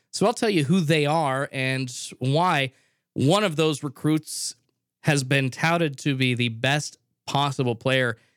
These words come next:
in a long time coming into the University of Oregon. Yes, even after Sabrina Ionescu. There's more greatness on the way, folks.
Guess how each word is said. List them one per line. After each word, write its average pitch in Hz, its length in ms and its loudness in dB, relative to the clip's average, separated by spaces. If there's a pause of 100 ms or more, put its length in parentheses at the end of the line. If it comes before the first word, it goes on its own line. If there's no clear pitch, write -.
(100)
in 123 120 0
a 120 60 2
long 120 260 0
time 123 360 0
coming 120 260 -2
into 113 200 -2
the 110 100 -2
University 110 580 -2
of 98 100 -2
Oregon. 107 340 0
Yes, 107 340 -2
even 113 320 -2
after 120 320 -2
Sabrina 120 340 -2
Ionescu. 110 580 -4 (340)
There's 107 240 0
more 156 360 2
greatness 170 440 0
on 175 140 0
the 165 80 2
way, 180 220 2
folks. 127 440 -4